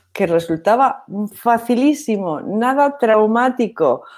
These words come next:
No sabía cómo lo había hecho, pero era de una facilidad pasmosa. Y él era consciente en todo momento del que él estaba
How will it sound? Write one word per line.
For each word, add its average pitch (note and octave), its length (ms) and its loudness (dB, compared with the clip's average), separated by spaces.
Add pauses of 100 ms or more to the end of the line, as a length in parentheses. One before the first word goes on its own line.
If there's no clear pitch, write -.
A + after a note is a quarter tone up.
(120)
No G#3+ 160 0
sabía C4 380 0
cómo A3+ 220 0
lo G#3 140 4
había F#3+ 300 2
hecho, A#3+ 380 2
pero G#3 200 4
era A3+ 160 2
de A#3 80 -2
una A#3 180 -2
facilidad A3 680 -4
pasmosa. G#3 840 -4
Y - 80 0
él G3+ 160 4
era A3 240 2
consciente A3 1000 -4
en F#3 260 -8
todo G#3 240 0
momento G3 560 -2
del F#3+ 240 -2
que E3 220 4
él G#3+ 100 2
estaba B3 580 -2